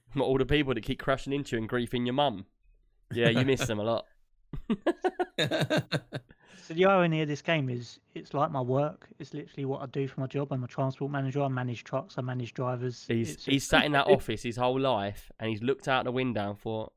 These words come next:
Speaker 1: "I wanna be a trucker."
Speaker 3: Yeah.
Speaker 1: And then he thought,
Speaker 2: <laughs>
Speaker 1: "That's it. I've seen it. I've seen my opening." And then he's bought the game for, like, fortunes.
Speaker 3: All my staff. I was showing, like, my staff, my drivers, like, the game, and they were just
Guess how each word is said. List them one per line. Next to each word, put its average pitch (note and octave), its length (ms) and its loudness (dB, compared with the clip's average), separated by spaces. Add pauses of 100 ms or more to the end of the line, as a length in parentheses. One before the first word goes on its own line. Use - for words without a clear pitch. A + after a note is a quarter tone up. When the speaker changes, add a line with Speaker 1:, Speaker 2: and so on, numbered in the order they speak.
(120)
Speaker 1:
"I A#2+ 100 -4
wanna G#2+ 260 -4
be G#2 120 -6
a G2+ 60 -4
trucker." A#2 500 -4 (500)
Speaker 3:
Yeah. D#3+ 200 -6
Speaker 1:
And D3 120 -8
then A2+ 160 2
he A2+ 60 0
thought, A#2+ 320 2
Speaker 2:
<laughs> - 40 -6
Speaker 1:
"That's A#2+ 220 0
it. D#3 160 2
I've - 100 -4
seen D3 180 0
it. A2+ 160 -2
I've - 80 -10
seen C3+ 180 0
my C3 260 4
opening." A2 560 0
And G#2+ 140 -4
then A2 80 -2
he's G2+ 140 -8
bought A2+ 220 -2
the A2+ 60 -4
game G2+ 380 0 (220)
for, A2 160 -4
like, G#2 400 -6
fortunes. G2+ 760 -4 (440)
Speaker 3:
All F3 140 4
my D#3+ 140 4
staff. D3+ 320 -2
I E3 80 2
was D#3 100 -2
showing, E3 280 0
like, C#3+ 320 -6
my D#3 120 -8
staff, D3 520 -2 (180)
my E3+ 140 -4
drivers, C#3 580 -2 (280)
like, C#3+ 240 -6 (160)
the D#3+ 80 -10
game, D3+ 400 0
and D3+ 100 -8
they D3+ 100 0
were C#3+ 80 -4
just C3 140 -8